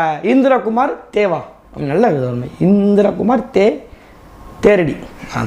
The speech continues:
தேரடி. இந்த இந்திரகுமார் தேரடியை தெருவுக்கு கொண்டு வந்து நிப்பாட்டாப்புல அண்ணன் ஸ்ரீதர் அவர்கள். அதுவும் குறிப்பாக அந்த தொலைக்காட்சி விவாதம் நடத்திருப்பாருங்களா குணா அவர்கள், அந்த குணா அவர்களுக்கு வந்து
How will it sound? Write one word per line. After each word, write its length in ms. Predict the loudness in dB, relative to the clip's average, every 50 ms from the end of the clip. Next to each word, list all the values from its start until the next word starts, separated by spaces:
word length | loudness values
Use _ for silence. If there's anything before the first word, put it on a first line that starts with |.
| 0
தேரடி. 240 | 2 2 2 0 0 2
இந்த 100 | 4 4 4 4 0 -2 -2 2
இந்திரகுமார் 560 | 2 4 4 4 2 0 0 0 0 0 -2 -4 -4
தேரடியை 380 | -2 -2 -2 -2 -2 -2 -2 -2 -4 -6 -10 -20 -20 -20 -20 -20 -20 -20 -6 2 4
தெருவுக்கு 320 | 4 6 6 4 2 4
கொண்டு 200 | 4 2 2 2
வந்து 120 | -2 -4 -4
நிப்பாட்டாப்புல 580 | -2 -2 -2 -2 0 -2 -4 -2 0 2 2
அண்ணன் 240 | 2 0 -2 -6 -4 -2
ஸ்ரீதர் 280 | 0 0 2 2 2 2
அவர்கள். 260 | 2 0 -2 -2 0 0
அதுவும் 220 | 0 0 2 0
குறிப்பாக 500 | 0 0 0 0 0 0 2 2 2 2 2 0 -4 -6 -8 -14 -20 -20 -20 -20 -20 -20 -20 -20 -20 -20 -8 -2 0 0
அந்த 220 | 4 4 4 4 4 0 0 2 2
தொலைக்காட்சி 420 | 2 4 4 4 4 2 2 0 2
விவாதம் 220 | 2 2 2 -2
நடத்திருப்பாருங்களா 680 | -6 -6 -6 -8 -6 -2 -2 -2 -2 -2 -2 -2 -4 -4 -6 -20 -20 -20 _ _ _ _ -2 2
குணா 160 | 2 4 4 2
அவர்கள், 260 | 2 0 -2 -6 -6 -8 -18 _ -20 -20 _ _ -6 -2 0
அந்த 120 | 2 2 2 0 0 -2
குணா 180 | 0 2 2 2 2
அவர்களுக்கு 400 | 2 0 -2 -4 -4 -4 -4 -4
வந்து 180 | 0 2 2